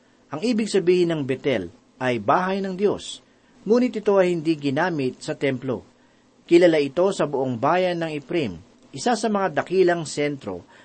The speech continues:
ng pagsamba ng mga Israelita sa kanilang pagsamba sa mga Diyos-Diyusan na itinatag ni Jeroboam na anak ni Nabat. Sa ibang salita, ay nakikita natin dito ang lupon ng mga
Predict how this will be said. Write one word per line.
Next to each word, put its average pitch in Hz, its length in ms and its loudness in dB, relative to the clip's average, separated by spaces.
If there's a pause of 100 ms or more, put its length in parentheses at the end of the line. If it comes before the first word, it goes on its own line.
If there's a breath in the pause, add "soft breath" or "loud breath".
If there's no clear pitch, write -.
(120 soft breath)
ng 156 160 -4
pagsamba 175 560 2
ng 175 160 -2
mga 143 240 -4
Israelita 127 680 -6 (360 soft breath)
sa 202 160 -4
kanilang 214 320 2
pagsamba 147 560 0
sa 160 160 -4
mga 143 240 -4
Diyos-Diyusan 160 800 -2 (240 soft breath)
na 196 160 2
itinatag 151 560 0 (240 soft breath)
ni 151 80 -4
Jeroboam 180 800 4
na 151 160 -4
anak 185 240 -2
ni 151 160 -6
Nabat. 113 320 -4 (480)
Sa - 80 -10
ibang 180 320 2
salita, 147 560 -4 (240 soft breath)
ay 151 220 -2
nakikita 165 480 2
natin 147 320 -2
dito 156 400 -4 (160 soft breath)
ang 196 160 -4
lupon 202 340 6
ng 208 120 2
mga 165 180 0